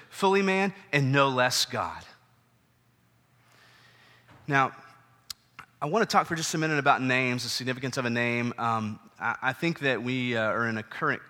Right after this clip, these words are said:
culture here as Americans, at least. I know other cultures around the world do a better job than we do sometimes. Um, motivations for coming up with names today is, is just really interesting. There's,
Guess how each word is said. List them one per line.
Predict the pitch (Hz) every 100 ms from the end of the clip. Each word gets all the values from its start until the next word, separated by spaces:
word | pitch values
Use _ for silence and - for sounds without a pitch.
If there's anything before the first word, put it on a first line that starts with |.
| -
culture | - - 160 160 - 120 107
here | - 135 117
as | 113
Americans, | 107 120 120 120 104 101
at | -
least. | 104 107
I | 131
know | 131
other | 127 127
cultures | 151 123 120
around | 117 113 110
the | 107
world | 117 110 113 110 - - -
do | 127
a |
better | 110 117
job | 110 120 113
than | 110
we | 113
do | 117 113
sometimes. | 110 104 107 104 - - - - - -
Um, | 123 123 123 -
motivations | 113 131 147 226 190 185 - 165
for | - 147
coming | - 170 151
up | 143
with | 135
names | 123 131 139 131 -
today | - 117 110 107 110 120 135
is, | 135 123 110 -
is | 117 131
just | 123
really | 147 156 135
interesting. | 139 117 117 110
There's, | 110